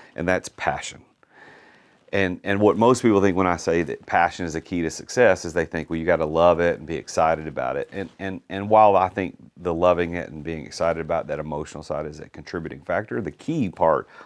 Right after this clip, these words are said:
of passion is what the word actually means, which means willing to endure.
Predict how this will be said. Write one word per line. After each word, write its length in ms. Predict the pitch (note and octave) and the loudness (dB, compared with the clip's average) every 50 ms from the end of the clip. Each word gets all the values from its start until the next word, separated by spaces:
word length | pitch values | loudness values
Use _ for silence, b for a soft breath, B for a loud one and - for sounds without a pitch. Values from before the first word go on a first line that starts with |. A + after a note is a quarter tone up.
| B B | B B
of 120 | B E2 - | B -8 -4
passion 500 | - E2+ D#2+ E2 - - E2 D#2 D#2 - b b b b b b | -2 0 0 0 -2 -6 -10 -10 -12 -14 b b b b b b
is 120 | - E2 | -8 -2
what 160 | E2+ F#2 F2+ - | 0 0 0 0
the 60 | F2 | 2
word 260 | D#2+ E2+ F2+ F2 D#2+ - - | 2 4 4 4 4 2 0
actually 400 | G2 G#2+ - - - - F#2+ F#2 | 0 0 0 -2 -4 -6 -6 -6
means, 300 | E2+ D#2+ D#2+ D#2 D2+ D2+ | -6 -6 -8 -10 -10 -10
which 240 | E2 E2 - - | -12 -12 -12 -12
means 280 | E2 E2 D#2+ D2 - - | -12 -12 -12 -12 -14 -16
willing 600 | - D#2+ E2 F2+ F2 E2 D#2+ E2 E2 D#2+ D#2+ - _ _ - | -10 -4 -2 -2 -2 -2 -4 -8 -8 -12 -14 -16 _ _ -14
to 220 | - D#2+ D2+ - - | -10 -10 -10 -10 -12
endure. 460 | - C#2 C#2+ C2+ C#2+ C#2+ - - - | -18 -20 -20 -20 -18 -18 -18 -20 -20